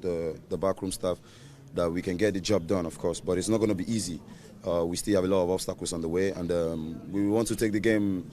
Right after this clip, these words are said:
one by one as they come. And, um, I left the pitch because I was really, I was really tired. I played my heart out, and I, I felt like, um,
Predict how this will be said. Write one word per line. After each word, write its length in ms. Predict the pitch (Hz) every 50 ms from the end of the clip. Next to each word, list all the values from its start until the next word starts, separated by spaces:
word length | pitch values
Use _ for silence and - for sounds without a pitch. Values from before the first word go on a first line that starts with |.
| - - - - -
one 160 | 98 110 110
by 120 | 104 104
one 240 | 104 107 113 110 107
as 120 | 101 98 80
they 80 | 101
come. 320 | - - - 104 113 143 151 - - - - - - - - - - - -
And, 180 | 98 95 95
um, 480 | 95 95 92 92 90 87 95 98 - - -
I 80 | 104 101
left 180 | 101 113 104
the 80 | 95 104
pitch 220 | - 120 107 87
because 260 | 92 90 - 95 -
I 60 | 90 87
was 220 | 87 85 78 78
really, 280 | 95 92 95 92 90 87
I 60 | 92
was 180 | 90 90 82
really 140 | 92 95 92
tired. 420 | - - 95 95 90 90 90 85 - 92
I 80 | 92 87
played 240 | 82 - 92 92 87
my 100 | 90 85
heart 220 | 90 90 90 -
out, 220 | 92 95 95 90
and 120 | 95 92 87
I, 420 | 85 85 85 82 82 82 - 90
I 40 | 87
felt 200 | - - 90 85
like, 280 | 82 85 82 80 82 87
um, 320 | 85 82 82 82 82 80